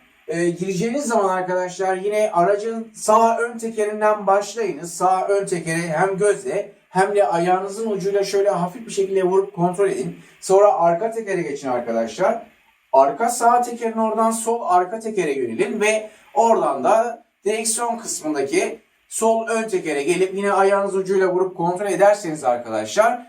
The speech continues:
bu size direksiyon sınavınızda da puan almayı sağlayacaktır. Bunu arkadaşlar unutmamaya çalışınız lütfen.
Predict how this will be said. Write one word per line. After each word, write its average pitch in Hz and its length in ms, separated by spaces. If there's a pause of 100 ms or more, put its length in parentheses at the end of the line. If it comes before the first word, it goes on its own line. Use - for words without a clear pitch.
(180)
bu 233 120
size 185 520
direksiyon 156 440
sınavınızda 160 600
da - 220
puan 208 320
almayı 156 400
sağlayacaktır. 190 880 (340)
Bunu 233 440
arkadaşlar 208 760
unutmamaya 226 640
çalışınız 165 540
lütfen. 110 360